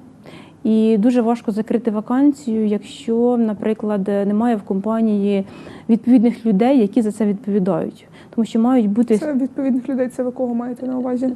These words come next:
Speaker 1: Це H R, це рекрутери. Зараз це робити досить складно, і якщо раніше, коли це була компанія невелика, наприклад, там до п'ятдесяти осіб, закривати вакансії могли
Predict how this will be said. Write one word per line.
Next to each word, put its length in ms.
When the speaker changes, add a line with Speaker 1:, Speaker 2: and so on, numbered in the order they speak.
Speaker 1:
Це 200
H 300
R, 340
це 200
рекрутери. 840
Зараз 340
це 140
робити 340
досить 400
складно, 600
і 60
якщо 380
раніше, 580
коли 120
це 140
була 200
компанія 540
невелика, 600
наприклад, 400
там 180
до 100
п'ятдесяти 500
осіб, 440
закривати 480
вакансії 580
могли 680